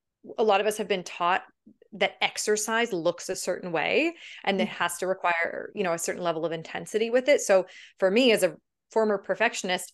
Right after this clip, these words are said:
Speaker 1: I had to really shift my mindset out of exercise being a form of achievement and
Speaker 2: Mm.
Speaker 1: therefore, like, getting worthiness <laughs> out of it, you know, being like, "I was a good girl, I exercised today," like, having to shift away from that type of language and, and that type of mindset. So really seeing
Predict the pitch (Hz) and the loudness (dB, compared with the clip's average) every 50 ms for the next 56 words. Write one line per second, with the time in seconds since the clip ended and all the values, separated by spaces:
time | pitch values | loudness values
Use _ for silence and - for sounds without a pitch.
0 | - 190 185 185 170 196 196 214 220 196 202 196 208 196 175 - - - - 196 | 0 0 0 2 2 2 4 4 4 4 4 2 0 -2 -4 -6 -8 -2 0 0
1 | 185 - 208 185 180 170 165 165 170 185 - 226 220 202 190 185 185 - - 180 | 0 0 -2 -2 -2 0 -2 -2 -2 0 2 2 4 4 4 2 2 0 -2 -4
2 | - - - 185 - 190 185 175 160 156 160 170 175 170 170 165 165 165 170 165 | -4 -4 -6 -4 -2 0 0 0 -2 -4 -6 -4 -2 -2 -2 -2 -2 -2 -6 -8
3 | - _ - - 180 - - - - 190 180 175 170 170 165 180 170 - - 180 | -10 _ -6 -6 -6 -6 -10 -8 -6 -4 -4 -2 -2 -2 -4 -4 -4 -4 -4 -4
4 | 165 - 202 233 277 302 - - - - - _ _ - 180 170 170 170 170 - | -4 -2 -2 -2 -2 -2 -6 -10 -16 -18 -20 _ _ -4 -2 0 0 0 0 0
5 | 180 165 160 160 165 160 165 - - - _ - 180 170 175 170 160 165 165 160 | -2 -2 -2 -2 -2 -4 -6 -8 -12 -18 _ 0 2 2 2 2 2 2 2 2
6 | 185 208 220 240 247 254 - - 208 214 233 220 254 277 277 214 208 208 175 170 | 4 4 4 2 2 0 0 2 2 4 4 4 2 2 2 2 0 -2 -4 -4
7 | - - 196 185 175 170 165 160 160 - - - - - - - - - - - | -6 -8 -8 -6 -4 -2 0 0 0 -2 -4 -12 -20 -20 -20 -20 -20 -20 -20 -16
8 | - - 170 175 190 190 - 190 170 220 247 269 240 196 202 202 190 180 180 185 | -4 0 0 2 4 4 2 4 6 6 6 6 6 6 6 8 8 8 6 4
9 | 185 185 - 196 220 - - 254 - 254 - 190 180 175 170 - - - 180 170 | 2 2 0 -2 -2 -2 -2 -4 -2 -2 0 0 0 0 -2 -6 -8 -4 -2 0
10 | 170 165 160 160 156 - - 175 165 175 180 - 196 - - 185 165 - 190 165 | 2 2 2 0 -2 -2 -2 -2 -2 -2 -4 -6 -6 -2 0 0 0 2 0 2
11 | 165 165 160 185 165 160 - - - 175 165 - 156 151 156 156 160 165 190 190 | 2 2 0 -2 -4 -4 -6 -4 -2 -4 -2 -2 -4 -2 -2 -2 -2 2 2 2
12 | 190 185 185 170 165 156 - - 170 160 160 - - 170 170 160 160 151 156 165 | 4 4 2 0 -2 -4 -8 -8 -8 -8 -6 -8 -6 -6 -6 -6 -4 -6 -6 -6
13 | 185 - 226 226 214 - 202 180 170 180 190 190 190 190 - - 185 180 170 170 | -2 2 2 2 4 4 2 2 2 2 2 2 0 -2 -4 -6 -4 -4 -4 -4
14 | 175 165 | -6 -8